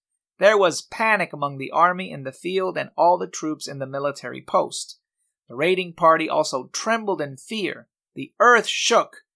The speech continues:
and there was a panic sent from God. Saul's watchmen at Gibeah in Benjamin could see the crowd in the Philistine camp dispersing in all directions. "Look around," Saul told the troops who were with him,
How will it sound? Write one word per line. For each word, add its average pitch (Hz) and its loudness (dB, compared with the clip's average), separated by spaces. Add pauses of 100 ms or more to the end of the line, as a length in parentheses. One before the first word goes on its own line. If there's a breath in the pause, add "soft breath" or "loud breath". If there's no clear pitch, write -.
(220)
and 120 -18
there 190 6
was 175 0
a 127 -4
panic 170 -2
sent 156 -8
from 160 -10
God. - -8 (480)
Saul's 185 4
watchmen 151 2
at 135 -10
Gibeah 160 0
in 131 -10
Benjamin 151 -4
could - -14
see 208 -6
the 170 -2
crowd 180 6
in 139 -8
the - -14
Philistine 147 -6
camp 170 -4 (220)
dispersing 180 2
in 151 -6
all 156 2
directions. 175 0 (360)
"Look 233 0
around," 208 4
Saul 165 4
told 156 0
the 135 -8
troops 147 -8
who 143 -6
were 135 -2
with 160 -4
him, 131 -12